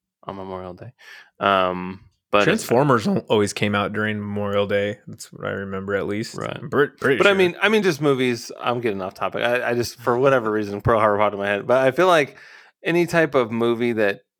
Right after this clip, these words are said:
Speaker 1: that focuses on those holidays, like, spe-, like Christmas, there's so many fucking Christmas movies out there, and I, there's only a handful that I really, really enjoy.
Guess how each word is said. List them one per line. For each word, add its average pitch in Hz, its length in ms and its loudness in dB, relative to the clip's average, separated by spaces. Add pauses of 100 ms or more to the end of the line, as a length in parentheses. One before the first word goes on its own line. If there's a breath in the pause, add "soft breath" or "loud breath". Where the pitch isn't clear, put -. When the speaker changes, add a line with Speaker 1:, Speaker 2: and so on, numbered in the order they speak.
(120)
Speaker 1:
that 104 160 -8 (120)
focuses 127 800 2
on 110 320 0
those 120 180 2
holidays, 127 680 2
like, 110 140 0
spe-, - 200 0
like 139 160 2
Christmas, 151 640 -2 (340 loud breath)
there's 131 160 2
so 143 380 2
many 147 180 0
fucking 120 300 -2
Christmas 117 400 -6
movies 120 260 0
out 120 220 4
there, 127 280 4
and 104 300 0 (100)
I, 107 140 4
there's 110 300 0
only 135 220 4
a 104 40 0
handful 110 380 0
that 95 120 -2
I 95 60 -4 (160)
really, 98 160 -4
really 95 240 -6
enjoy. 92 460 -8